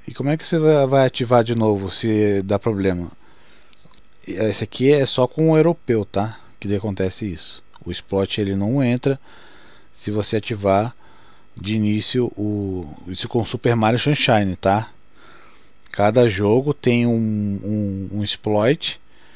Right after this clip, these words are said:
e cada exploit tem sua particularidade. Com o Mario Sunshine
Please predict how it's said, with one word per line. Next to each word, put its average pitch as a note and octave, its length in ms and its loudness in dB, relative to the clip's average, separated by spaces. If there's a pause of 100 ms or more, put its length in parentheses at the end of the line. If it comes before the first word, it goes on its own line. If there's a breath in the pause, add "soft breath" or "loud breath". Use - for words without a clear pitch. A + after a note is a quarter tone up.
(460 loud breath)
e A#2 60 -12
cada B2 760 4 (1200)
exploit A#2+ 640 2
tem A#2+ 160 0
sua C3 240 -2
particularidade. C3 1080 -2 (160)
Com C3 180 -4
o E3+ 60 2
Mario A2+ 280 2
Sunshine F#2+ 760 -4